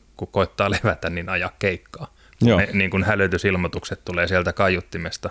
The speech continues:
Speaker 1: kuuluu,
Speaker 2: Totta.
Speaker 1: tulee läpi sinne omaan uneen. Ja se on jotenkin ahdistavaa. <laughs>
Speaker 2: Joo.
Speaker 1: Hetken, kun sais pään irti töistä ja vois vähän, niin kuin, ottaa rennosti, niin se, <laughs> sit siellä,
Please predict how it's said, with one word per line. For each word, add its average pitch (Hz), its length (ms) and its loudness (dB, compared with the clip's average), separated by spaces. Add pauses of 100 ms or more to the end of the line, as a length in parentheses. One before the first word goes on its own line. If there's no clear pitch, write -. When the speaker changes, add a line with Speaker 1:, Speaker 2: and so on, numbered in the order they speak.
(120)
Speaker 1:
kuuluu, 87 380 2
Speaker 2:
Totta. 85 220 -2 (360)
Speaker 1:
tulee 87 240 0
läpi 87 260 -2
sinne 85 220 -6
omaan 87 300 -6
uneen. 87 260 -8 (720)
Ja 101 60 -4
se - 80 0
on 95 60 4
jotenkin 90 380 0
ahdistavaa. 87 520 0 (460)
<laughs> 104 360 2
Speaker 2:
Joo. 101 100 6 (440)
Speaker 1:
Hetken, 120 260 4
kun 104 120 4
sais 110 220 2
pään 107 280 2
irti 95 240 2
töistä 123 400 2
ja 90 100 2
vois 87 200 0
vähän, 90 220 0
niin 82 100 -2
kuin, - 100 -6
ottaa - 280 -2
rennosti, 123 480 0
niin 92 140 -2
se, 92 100 0 (120)
<laughs> 117 60 6
sit 98 180 0
siellä, 104 300 2